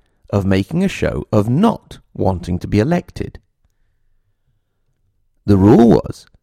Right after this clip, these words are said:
if you didn't want the job, then you were the right man for the job. Considering the job came with a whole series of connected risks, you can't really blame someone for not wanting it. In the not-too-distant future from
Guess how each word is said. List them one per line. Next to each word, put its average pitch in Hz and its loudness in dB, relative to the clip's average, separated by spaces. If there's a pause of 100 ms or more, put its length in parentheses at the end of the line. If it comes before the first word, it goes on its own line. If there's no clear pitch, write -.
(360)
if - 2
you 90 0
didn't 156 2
want 147 4
the 151 0
job, 90 0 (340)
then 101 -4 (300)
you 120 4
were 202 4
the 240 4
right 175 2
man 220 0
for 90 -8
the 78 -6
job. - -8 (1300)
Considering 185 2
the 98 0
job 101 0
came 104 0
with 90 0
a 82 -6
whole 131 2
series 85 -2
of - -8
connected 101 -4
risks, - -4 (280)
you - -6
can't 240 -2
really 110 2
blame 113 0
someone 69 -10
for 123 -6
not 127 -2
wanting 170 -4
it. - -18 (1080)
In 127 6
the 165 8
not-too-distant 151 0
future 208 2
from 82 -2